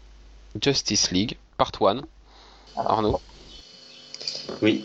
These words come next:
Speaker 2: bah, comme tu l'as dit, euh, Snyder va réaliser d'autres films, dont celui-ci.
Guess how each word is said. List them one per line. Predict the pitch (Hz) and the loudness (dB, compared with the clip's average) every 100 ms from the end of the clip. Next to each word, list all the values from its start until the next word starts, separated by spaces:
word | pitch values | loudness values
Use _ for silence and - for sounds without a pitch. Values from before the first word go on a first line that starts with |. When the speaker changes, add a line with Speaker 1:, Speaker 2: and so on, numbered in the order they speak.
| - | 0
Speaker 2:
bah, | 107 101 101 | 4 8 8
comme | 98 110 104 | 6 4 4
tu | 104 98 | 2 4
l'as | 95 | 2
dit, | 95 107 117 | 4 4 6
euh, | 95 92 | 6 6
Snyder | 90 - - 95 101 104 | 4 4 4 4 6 4
va | 95 | 4
réaliser | 85 87 87 | 2 2 2
d'autres | 87 90 - | 2 2 4
films, | - 131 135 101 | 4 2 2 2
dont | 101 - | 4 4
celui-ci. | - - 101 87 - - | 4 4 6 6 4 4